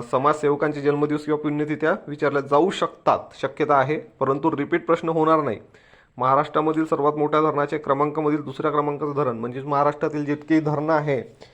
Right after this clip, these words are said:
किंवा नद्या आहे, आता पुढच्या परीक्षेला तुमच्या नद्या वगैरेवर प्रश्न राहू शकतात, तर धरण, नद्या, धबधबे व्यवस्थित करून घ्या.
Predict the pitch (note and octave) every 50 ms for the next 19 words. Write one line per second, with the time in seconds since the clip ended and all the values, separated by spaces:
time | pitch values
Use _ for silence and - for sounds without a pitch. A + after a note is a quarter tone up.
0 | _ _ _ _ C#3+ C#3 C#3 C#3 C#3+ C#3+ C#3 D3+ D#3+ D#3 D3+ C3+ G#2+ G#2 A2 B2+
1 | - - C#3 C3+ D#3 C#3+ - - - - C3 C3+ C#3+ - D#3 D3 D3 D3 D3 D3
2 | D#3 D3 C#3+ C3+ B2+ C3+ D3 D3 D3 C3+ C#3+ C#3+ C#3+ D3 D3 D3 C#3+ - D3+ D3+
3 | C#3 D3+ D#3 - E3 C#3+ - - C#3+ D#3 D3+ - - - - - _ _ _ _
4 | D3 D3+ D3+ C3 D3 C#3 C#3 D3 D3+ D3 C#3+ C#3 C3+ D3+ E3 F#3 A3+ A3 - -
5 | B2 C3+ A#2 A#2+ C3+ C3+ C#3 E3 E3 C#3+ C3+ C3 C3+ - D#3+ D#3+ - E3+ E3 D#3+
6 | D#3 C#3+ B2 G2+ G#2+